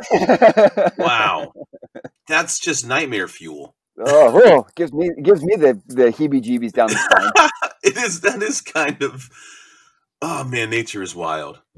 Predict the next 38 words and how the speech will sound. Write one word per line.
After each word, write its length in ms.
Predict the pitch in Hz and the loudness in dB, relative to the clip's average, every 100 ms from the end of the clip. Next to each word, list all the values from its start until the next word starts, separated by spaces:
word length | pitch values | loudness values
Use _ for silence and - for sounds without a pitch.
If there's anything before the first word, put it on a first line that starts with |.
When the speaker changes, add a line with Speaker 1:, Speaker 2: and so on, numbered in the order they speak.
| - _ _ | -20 _ _
Speaker 2:
Nature 260 | 82 82 | -20 -16
is 120 | 82 76 | -18 -14
wild. 380 | 73 73 76 | -14 -12 -14
And 200 | - 101 71 - 82 104 | -12 -14 -14 -20 _ -12
th-, 120 | 101 - - | -12 -14 -12
this, 340 | 104 98 - - _ _ _ - | -8 -8 -10 -16 _ _ _ -14
I 60 | |
don't 80 | 113 | -8
know 80 | 110 | -8
if 100 | 98 | -8
you 120 | 95 | -10
read 200 | 92 95 | -6 -6
down 280 | 92 92 87 | -4 -6 -8
to 100 | 87 | -12
the, 120 | 87 | -14
to 140 | - | -12
the 120 | 85 85 | -12 -8
very 400 | 92 92 87 80 | -6 -6 -4 -6
end, 180 | 78 | -8
but 100 | 82 | -10
this, 220 | 85 87 - | -12 -12 -14
this 160 | 90 - | -16 -10
other 220 | 95 95 | -10 -10
guy, 460 | 82 76 73 80 80 _ _ _ _ _ _ _ | -10 -8 -8 -10 -12 _ _ _ _ _ _ _
this 140 | 98 | -10
other 200 | 104 95 | -8 -4
expert 340 | 87 - 87 85 | -6 -6 -12 -12
was 160 | 85 | -10
talking 240 | 95 90 90 | -10 -10 -10
about 260 | 87 80 | -10 -8
rabies 560 | 82 127 123 78 - - | -6 -6 -6 -12 -14 -14
and 80 | 82 | -12
how, 500 | 98 95 90 85 - _ _ _ _ _ | -8 -6 -6 -10 -16 _ _ _ _ _
and 120 | 98 | -16
how 240 | 92 90 85 | -10 -10 -10
he 180 | 107 | -12
thinks 380 | 113 113 101 - | -14 -10 -10 -10
that 240 | 90 78 | -12 -12